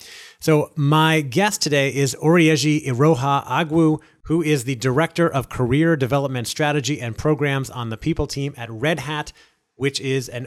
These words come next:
open source software company that provides open source software products to Red Hat, which is an I B M subsidiary software company that provides open source software products to enterprises based out of Raleigh, North Carolina.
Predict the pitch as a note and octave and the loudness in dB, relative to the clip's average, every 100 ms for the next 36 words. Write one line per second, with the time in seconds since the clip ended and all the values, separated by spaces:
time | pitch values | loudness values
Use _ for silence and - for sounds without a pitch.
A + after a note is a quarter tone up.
0 | - D#3+ E3+ D3 - C#3 C#3 - - - | -4 0 0 -2 -2 0 -2 -4 -8 -6
1 | E3 D3+ - D3 C#3 C3+ B2+ C3+ B2+ C3 | -4 -4 -2 -2 -2 -4 -4 -4 -6 -8
2 | B2 A2+ B2+ B2 - - _ _ - A3+ | -8 -6 -4 -6 -10 -20 _ _ -2 0
3 | G3 - - C3+ - B2+ - C3 A#2+ A#2+ | 0 0 -4 -4 -4 -6 -6 -8 -6 -6
4 | A#2+ A#2+ - - D3+ A#2 E3+ D#3 D#3+ D#3+ | -6 -8 -4 0 2 2 0 0 -2 -2
5 | A#2+ B2 A#2+ B2+ B2+ A#2 C3 D3+ D#3+ D#3 | -2 -4 -4 -4 -4 -2 0 2 4 4
6 | D3+ D3+ - D3 C3 C#3 C3+ B2+ D#3 C3+ | 4 0 0 0 2 2 2 0 0 0
7 | C#3+ B2+ C3 A2+ B2+ B2 B2+ C3+ A#2 B2+ | 0 -2 -2 -2 -2 -2 -4 -6 -4 -4
8 | A#2+ - D3+ E3 C#3 D3 - C3 A#2+ C3 | -4 -4 -2 -2 -2 -4 -2 -6 -6 -6
9 | B2 B2 - B2+ A#2+ B2 - B2 A#2+ D3+ | -6 -6 -6 -4 -4 -6 -10 -12 -6 -4
10 | C#3+ C#3 C3 A2+ B2+ - - _ - D#3+ | -4 -4 -4 -4 -6 -8 -14 _ -6 -2
11 | E3+ - B2+ C3 G#2+ A#2 A#2+ B2 B2 A2+ | -2 -4 -8 -10 -10 -8 -6 -6 -8 -10
12 | A2+ A2 - A2+ G#2+ A2+ C3+ A2 | -10 -12 -12 -10 -8 -6 -6 -8